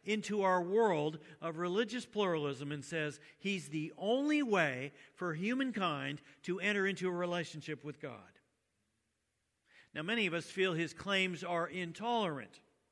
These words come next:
That's why some people think you shouldn't talk about Jesus in the public square.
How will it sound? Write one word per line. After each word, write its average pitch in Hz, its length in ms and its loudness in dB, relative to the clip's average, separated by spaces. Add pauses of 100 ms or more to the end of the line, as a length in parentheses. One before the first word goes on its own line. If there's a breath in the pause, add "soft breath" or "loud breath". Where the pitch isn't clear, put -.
(1400)
That's - 180 -6
why 165 140 2
some 190 200 -2
people 147 240 -2
think 160 300 -6
you 160 100 -6
shouldn't 233 500 -4 (220 loud breath)
talk 196 400 2
about 165 280 0
Jesus 135 580 -4 (520 soft breath)
in 170 140 -4
the 156 80 -4
public 143 380 -6
square. 139 440 -10